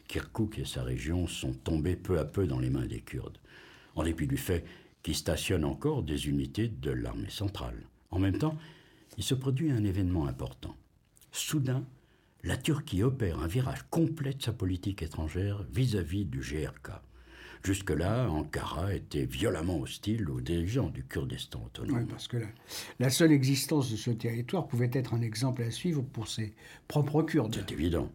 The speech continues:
Speaker 2: Mm.
Speaker 1: Et puis ce Kurdistan était aussi une base arrière pour les combattants kurdes turcs.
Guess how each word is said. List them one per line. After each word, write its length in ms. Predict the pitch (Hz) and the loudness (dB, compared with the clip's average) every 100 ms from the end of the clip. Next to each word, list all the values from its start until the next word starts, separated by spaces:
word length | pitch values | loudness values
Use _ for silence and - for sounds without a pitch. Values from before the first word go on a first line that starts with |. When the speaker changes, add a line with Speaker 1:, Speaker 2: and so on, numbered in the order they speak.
| - | -8
Speaker 2:
Mm. 60 | 117 - | -8 -8
Speaker 1:
Et 80 | 73 | -8
puis 100 | - | -4
ce 140 | 71 - | -2 -2
Kurdistan 800 | - - - - - 101 104 85 | -2 -2 -2 -2 0 2 2 2
était 160 | - | 2
aussi 260 | 73 71 87 | 0 0 0
une 140 | 78 | 0
base 260 | 76 80 64 | 0 -2 -2
arrière 400 | 62 67 95 98 | -4 0 0 0
pour 200 | - 65 | -4 -4
les 100 | 65 | -2
combattants 500 | 73 64 62 - 65 | -2 -2 -2 -4 -4
kurdes 560 | - 107 76 64 65 | -2 0 0 -2 -6
turcs. 340 | - 92 - | -2 -2 -2